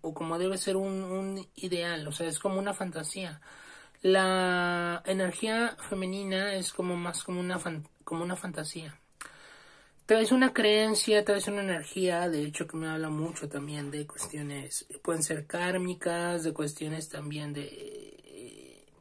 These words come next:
de vidas pasadas, ¿ok?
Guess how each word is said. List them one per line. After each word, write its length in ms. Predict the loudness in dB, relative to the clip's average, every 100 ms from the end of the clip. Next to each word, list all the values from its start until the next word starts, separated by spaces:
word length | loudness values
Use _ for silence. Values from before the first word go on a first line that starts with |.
| -20 -20 -20 -20 -20 -10
de 180 | -2 0
vidas 280 | 2 0 -4
pasadas, 800 | -4 -4 -2 -4 -4 -8 -12 -18
¿ok? 360 | -10 -8 -8